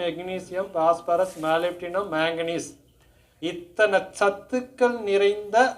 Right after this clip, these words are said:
ஒரு அரிசி இந்த மாப்பிள்ளை சம்பா அரிசி தான். இதனுடைய ஹைலைட்டே என்னத்த சொல்லுவோம்னா, உடம்பில் உள்ள கொழுப்பு கட்டிகளை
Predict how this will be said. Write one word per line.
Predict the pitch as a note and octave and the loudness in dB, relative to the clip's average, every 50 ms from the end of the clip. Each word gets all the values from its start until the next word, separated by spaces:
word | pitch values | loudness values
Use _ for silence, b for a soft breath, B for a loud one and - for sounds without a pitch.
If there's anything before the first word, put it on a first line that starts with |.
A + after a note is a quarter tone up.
| - F3 | -2 -2
ஒரு | F3 F3+ F#3 E3 D#3+ | -2 -2 0 0 0
அரிசி | E3 E3+ F#3 F#3 - - B3+ C#4 C#4 C#4+ C#4 - | 0 0 -2 -6 -6 -4 -2 -2 -2 -2 -4 -8
இந்த | E3 D#3+ D#3 C#3+ D3 | -8 -8 -4 -2 0
மாப்பிள்ளை | D3+ D3+ D3+ D3+ C#3+ C#3+ C#3+ | 0 0 0 -2 -4 -6 -6
சம்பா | - B2+ B2 A#2+ A#2+ A#2 | -8 -12 -8 -6 -6 -6
அரிசி | A2+ A2+ - - A2+ G#2+ | -8 -8 -16 -16 -2 -2
தான். | B2+ C3+ - - - _ _ _ _ _ _ _ _ _ _ _ _ _ _ _ _ _ _ _ _ _ F3 | -2 -2 -2 -8 -18 _ _ _ _ _ _ _ _ _ _ _ _ _ _ _ _ _ _ _ _ _ -4
இதனுடைய | G3+ G#3 A#3+ A#3 A3 G#3+ - F#3+ | -2 0 2 4 4 2 4 4
ஹைலைட்டே | G3+ G#3 A3+ B3+ C4+ C4 B3+ B3+ B3+ B3+ B3 A3 | 4 4 4 6 8 8 8 8 8 4 4 4
என்னத்த | G3+ A3 A3 A3+ G#3 - | 4 -2 -4 -4 -8 -4
சொல்லுவோம்னா, | - G3+ G3 F#3+ F#3+ G3 F#3 F3+ F3 E3+ E3 - _ _ _ _ _ _ _ - E3 F3 F#3 | -4 -4 -2 -2 -2 -2 -2 -4 -4 -4 -8 -12 _ _ _ _ _ _ _ -10 -6 0 0
உடம்பில் | G3+ G#3 A3 A3+ A3+ A3+ A#3 A#3+ A#3 A3+ G#3+ G#3 | 0 2 0 -2 -4 -6 -8 -10 -8 -4 -4 -2
உள்ள | G3+ G3+ G3+ G3+ G#3+ G#3 - - - | -2 -2 0 0 -2 -2 -2 -4 0
கொழுப்பு | G#3 G#3+ A#3 A#3+ B3 B3 - - B3 B3 B3 - | 2 2 2 2 0 -2 -2 -4 -4 -4 -4 -6
கட்டிகளை | A#3 A3 - - - G#3 G3+ G3 G3+ | -8 -8 -8 -10 -6 -4 0 0 0